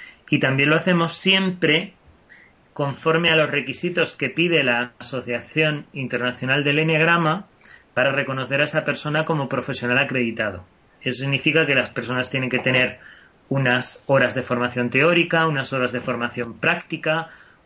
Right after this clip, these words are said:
unas horas de talleres vivenciales, ¿no? Entonces, en función de, de cuando lo convoquemos,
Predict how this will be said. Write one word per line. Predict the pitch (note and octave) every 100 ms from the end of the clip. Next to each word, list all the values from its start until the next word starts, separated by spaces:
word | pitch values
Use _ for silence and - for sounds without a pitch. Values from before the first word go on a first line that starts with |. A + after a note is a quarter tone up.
| -
unas | C3 B2 C3+
horas | B2+ A2
de | A#2+
talleres | A#2+ B2 B2 A#2+ - B2
vivenciales, | A#2+ A2+ G2+ D#3 E3 E3 D#3+ -
¿no? | D3 F3+ -
Entonces, | C3 C#3 C#3
en | C#3
función | C3 B2+ D3 D#3
de, | E3 D#3+ C#3 - - -
de | B2+
cuando | C#3+ C3+ C3+
lo | B2+ B2+
convoquemos, | C3+ B2+ A#2+ E3 E3+ F3 F#3+ -